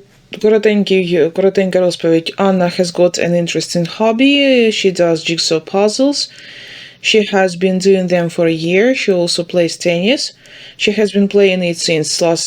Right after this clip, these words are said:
summer. Anna loves her hobbies very much. That's it.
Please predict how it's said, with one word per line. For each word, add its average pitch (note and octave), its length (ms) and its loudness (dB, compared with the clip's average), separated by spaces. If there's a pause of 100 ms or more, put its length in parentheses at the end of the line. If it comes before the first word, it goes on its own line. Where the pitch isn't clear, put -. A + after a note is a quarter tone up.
summer. F3+ 440 -2 (640)
Anna B3+ 280 2
loves G#3+ 420 2
her G3+ 120 2 (100)
hobbies G3 420 2 (160)
very D#3+ 180 0
much. - 460 -6 (3500)
That's B3+ 300 0
it. G3 240 -2